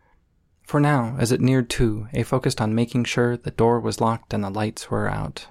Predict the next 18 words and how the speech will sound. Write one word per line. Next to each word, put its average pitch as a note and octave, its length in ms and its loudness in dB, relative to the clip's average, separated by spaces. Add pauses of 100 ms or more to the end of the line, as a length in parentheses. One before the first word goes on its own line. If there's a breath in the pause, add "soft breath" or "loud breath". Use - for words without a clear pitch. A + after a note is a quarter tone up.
(120)
before - 280 -6
stumbling G#2+ 480 -2
over G#2 280 -6
to - 200 -8
bed. G2+ 440 -10 (920)
A C3 80 2
flipped - 260 -4
the A#2 80 -4
screen C3 360 2
down G#2 240 2
on F#2+ 100 -6
her G2+ 80 -4
rig G#2 300 0
to G#2+ 80 -2
send G#2+ 240 0
it G2+ 100 -4
to G#2 80 -8
sleep. G2+ 400 -6